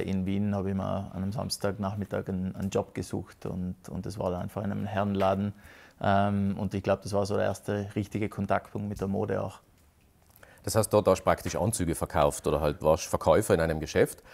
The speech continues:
Speaker 2: und plötzlich kam jemand herein und hat gesagt, „Magst du nicht in einem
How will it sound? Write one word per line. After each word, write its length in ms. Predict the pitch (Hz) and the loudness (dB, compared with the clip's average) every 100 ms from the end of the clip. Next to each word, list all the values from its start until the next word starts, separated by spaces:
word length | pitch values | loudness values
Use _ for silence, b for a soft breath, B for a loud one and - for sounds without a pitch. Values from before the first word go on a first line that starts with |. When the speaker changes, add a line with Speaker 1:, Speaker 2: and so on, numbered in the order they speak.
| B B | B B
Speaker 2:
und 100 | 101 | 0
plötzlich 340 | 104 139 143 - | 6 6 4 2
kam 220 | 107 120 | 2 4
jemand 240 | 123 110 | 2 2
herein 340 | 92 78 90 135 | 2 4 4 2
und 140 | 113 | 0
hat 160 | 110 - | -2 2
gesagt, 360 | 117 117 - | 0 0 -4
„Magst 260 | - 113 - | 0 0 2
du 60 | 107 | 0
nicht 180 | 113 | 0
in 180 | - 107 | -4 2
einem 540 | 104 101 101 95 92 | 4 4 0 -2 -4